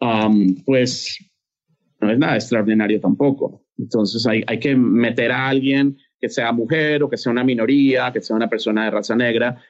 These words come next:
simplemente porque tiene que estar representado. No, yo creo que es, son méritos. Este no es el año de ella como directora.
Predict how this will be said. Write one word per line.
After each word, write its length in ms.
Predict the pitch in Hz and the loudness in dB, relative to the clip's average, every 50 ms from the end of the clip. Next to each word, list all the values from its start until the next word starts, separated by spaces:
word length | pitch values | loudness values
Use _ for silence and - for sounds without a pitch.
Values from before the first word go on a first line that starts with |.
| _ _ | _ _
simplemente 800 | - - - 160 151 143 151 151 147 147 143 139 139 160 143 | -8 -2 0 2 2 2 2 2 2 2 2 2 0 0 -2
porque 720 | 143 - 135 120 113 113 - 120 113 107 104 101 98 92 - | -2 0 -2 -2 -2 -4 -4 -2 0 0 2 0 -2 -4 -4
tiene 240 | - 120 120 127 127 | -2 0 0 0 0
que 60 | 135 | -2
estar 200 | 131 - 120 117 | -2 -2 -2 -2
representado. 640 | 123 - 147 135 - 120 120 117 113 147 151 151 | 0 -2 -2 -2 0 0 0 0 0 0 0 0
No, 80 | 147 - 480 370 | 2 2 2 2
yo 60 | 311 | 2
creo 140 | 196 160 170 | 2 2 0
que 80 | 180 170 | 0 -2
es, 180 | - - - _ _ _ _ _ | -2 -6 -10 _ _ _ _ _
son 240 | - - 165 156 156 | -4 0 2 4 4
méritos. 460 | 143 131 135 156 - - 170 - - | 4 4 2 0 0 0 -2 0 -2
Este 220 | 151 139 - 156 | -2 -2 0 2
no 120 | 143 143 139 | 2 2 2
es 140 | 131 - 143 | 0 -2 0
el 120 | 127 127 | 0 0
año 300 | 120 120 113 123 127 135 | 0 0 0 0 2 2
de 200 | 135 127 120 110 | 2 0 0 0
ella 200 | 107 110 123 120 | 0 -2 -2 -2
como 220 | 143 131 131 120 | 0 0 2 2
directora. 560 | 117 113 113 107 - - 107 101 104 127 175 | 2 0 0 -2 -4 -4 -2 -2 -2 -2 -4